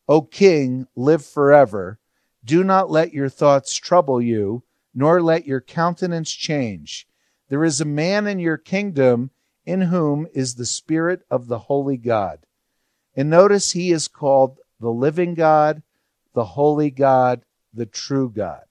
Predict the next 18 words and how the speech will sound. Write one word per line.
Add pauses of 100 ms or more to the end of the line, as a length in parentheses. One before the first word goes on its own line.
(760)
These
are
the
things (100)
that
God (200)
likes
to
be
known
as. (800)
Quite
often,
theologians (1120)
attempt
to
reduce
God